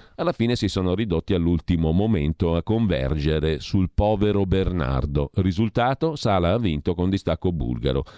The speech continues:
Il vantaggio di quattro o cinque punti per il sindaco uscente è naturale, ma venti punti.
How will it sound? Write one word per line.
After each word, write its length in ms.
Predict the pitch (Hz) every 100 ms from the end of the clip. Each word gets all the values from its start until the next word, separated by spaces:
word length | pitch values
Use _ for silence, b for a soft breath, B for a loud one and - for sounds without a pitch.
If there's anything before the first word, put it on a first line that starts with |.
| B B B
Il 140 | B 92
vantaggio 480 | 95 110 123 95 85
di 100 | 80
quattro 300 | 104 95 87
o 40 |
cinque 320 | 101 92 90
punti 400 | - 104 87 78
per 140 | 71 76
il 80 |
sindaco 340 | - 101 87 80
uscente 480 | 80 98 87 78 -
è 100 | 82
naturale, 680 | 80 73 101 110 117 139 73 B B B
ma 180 | - 71
venti 480 | 73 113 107 - 139
punti. 520 | - 73 73 - -